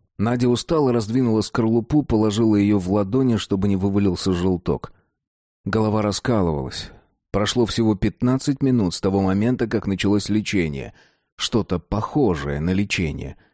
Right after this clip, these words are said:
А голова разболелась так, словно Надя напилась с вечера дешёвого ликёра и только что проснулась. Впервые в жизни Надя остро и болезненно ощущала чужое горе.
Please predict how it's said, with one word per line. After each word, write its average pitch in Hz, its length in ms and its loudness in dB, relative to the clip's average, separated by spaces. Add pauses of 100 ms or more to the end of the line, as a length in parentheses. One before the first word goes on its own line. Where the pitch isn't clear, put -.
(180)
А 87 80 -6
голова 127 380 0
разболелась 110 640 2
так, 156 200 -2
словно 110 380 0
Надя 120 340 2
напилась 113 540 2
с - 100 -8
вечера 98 400 0
дешёвого 110 580 2
ликёра 175 460 2
и 175 60 0
только 151 340 0
что 107 200 -2
проснулась. 87 640 -4 (760)
Впервые 101 460 0
в 80 80 -10
жизни 90 580 -2
Надя 92 360 -2 (100)
остро 92 500 -4
и 78 40 -6
болезненно 85 760 -2
ощущала 90 640 -2
чужое 82 480 -2
горе. 76 440 -6